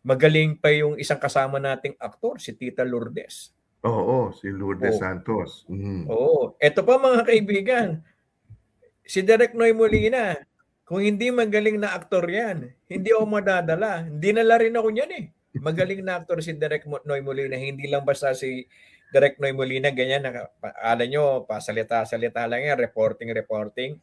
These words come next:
Speaker 2: <laughs>
Speaker 1: Nako, pag nakita nyo yan, pag napanood nyo po, mga kaibigan, magugulat kayo. "Hala,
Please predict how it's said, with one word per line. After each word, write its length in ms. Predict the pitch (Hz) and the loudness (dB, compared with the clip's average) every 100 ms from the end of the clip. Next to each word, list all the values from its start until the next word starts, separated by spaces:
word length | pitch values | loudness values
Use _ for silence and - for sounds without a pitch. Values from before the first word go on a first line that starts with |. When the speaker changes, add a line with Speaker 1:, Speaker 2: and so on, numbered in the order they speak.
| - | -14
Speaker 2:
<laughs> 540 | 104 - - - - | 0 2 2 0 -12
Speaker 1:
Nako, 320 | 180 165 190 180 | -10 -2 0 0
pag 160 | 147 | -2
nakita 480 | 156 147 151 147 143 | -2 -2 -2 -4 -4
nyo 140 | 143 143 | -4 -4
yan, 160 | 139 | -4
pag 160 | 127 123 | -4 -6
napanood 480 | 123 123 127 127 120 | -6 -4 -4 -4 -6
nyo 120 | 120 | -8
po, 80 | 123 | -6
mga 240 | 123 117 | -6 -6
kaibigan, 480 | 117 113 110 117 110 | -6 -6 -6 -6 -6
magugulat 560 | 107 110 107 107 101 - | -6 -10 -8 -6 -6 -6
kayo. 240 | 101 101 | -6 -6
"Hala, 320 | 120 165 233 | -2 -2 -2